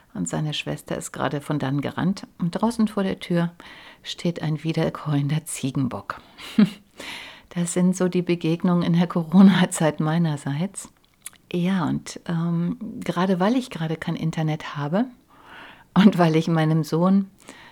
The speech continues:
jahrelang gesagt habe, „Sind deine Freunde noch da, wenn der Strom ausfällt?“ <laughs>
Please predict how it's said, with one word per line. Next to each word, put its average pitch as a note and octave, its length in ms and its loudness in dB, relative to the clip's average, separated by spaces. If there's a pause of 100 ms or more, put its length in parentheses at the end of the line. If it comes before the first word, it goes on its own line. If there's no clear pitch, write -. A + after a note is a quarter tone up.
(180)
jahrelang E3+ 680 0
gesagt D#3+ 520 -4
habe, D#3 600 -2 (800)
„Sind D#3 240 -4
deine C#3+ 200 0
Freunde D3 400 -2
noch C#3 200 0
da, C#3+ 400 -4
wenn C#3 140 -2
der C#3 100 -4
Strom F3+ 280 -2
ausfällt?“ D3 480 -6 (340)
<laughs> G3 60 8